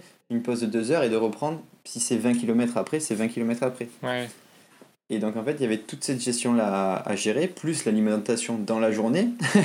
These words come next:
Speaker 1: <laughs> et, euh, boire et, euh, aller aux toilettes. Et en même temps, euh, après, il faut rentrer chez soi. Donc il faut, on a juste une seule envie, c'est de dormir. <laughs> Mais, euh, mais voilà, quand on rentre aussi chez soi, c'est pas,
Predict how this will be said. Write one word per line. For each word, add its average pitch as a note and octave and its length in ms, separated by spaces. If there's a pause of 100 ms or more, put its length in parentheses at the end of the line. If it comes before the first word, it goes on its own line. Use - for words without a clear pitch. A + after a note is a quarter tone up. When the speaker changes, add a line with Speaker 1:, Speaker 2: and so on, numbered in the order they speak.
Speaker 1:
<laughs> - 420
et, C3 200
euh, G#2 100
boire B2 460
et, G#2+ 280
euh, G2 320
aller G#2 220
aux G#2 60
toilettes. A#2 440 (580)
Et A2+ 160
en G2+ 100
même G2 140
temps, C3 300
euh, G2+ 520
après, - 300
il A#2+ 60
faut - 140
rentrer G2 280
chez - 120
soi. D#3 540 (100)
Donc G#2+ 220
il G#2 60
faut, - 200
on A2+ 120
a G#2+ 80
juste A#2+ 220
une C3 180
seule C3 180
envie, A#2+ 220
c'est A2 120
de G2+ 80
dormir. A#2+ 380 (440)
<laughs> - 1160
Mais, A2+ 200
euh, A2 340
mais A#2 140
voilà, C#3 180
quand B2 140
on G#2+ 60
rentre G#2+ 180
aussi A2+ 240
chez A#2+ 120
soi, C3+ 160
c'est C3 160
pas, G#2 480